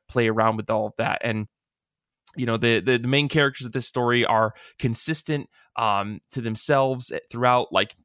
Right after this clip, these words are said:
there is growth, but at the same time, the, the character dynamic is, is there. Um, and you'd think that, like, the mismatch of stories on stories on stories thing would get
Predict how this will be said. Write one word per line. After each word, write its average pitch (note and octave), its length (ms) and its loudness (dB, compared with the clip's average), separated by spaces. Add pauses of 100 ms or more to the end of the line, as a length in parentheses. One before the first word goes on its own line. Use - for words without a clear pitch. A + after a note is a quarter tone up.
(420)
there C#3 240 4
is B2 260 2
growth, A#2+ 580 -2
but - 140 0 (220)
at A#2+ 120 -6
the A#2 80 -8
same A2+ 300 -2
time, A#2+ 400 0
the, A2 180 2
the G#2+ 160 0
character A#2 440 0
dynamic A2 480 0
is, - 260 -8
is G2+ 220 -6
there. D3 340 2 (380)
Um, G#2 260 2
and C3+ 140 0
you'd D3+ 160 0
think F3+ 260 -2
that, D3+ 160 2
like, C3 200 2
the B2 100 2
mismatch B2+ 600 2
of G#2+ 100 -10
stories B2+ 520 0
on G#2 160 0
stories A#2+ 440 2
on G#2 140 -2
stories A#2 500 0
thing A2+ 180 -4
would G#2+ 140 -6
get - 120 -4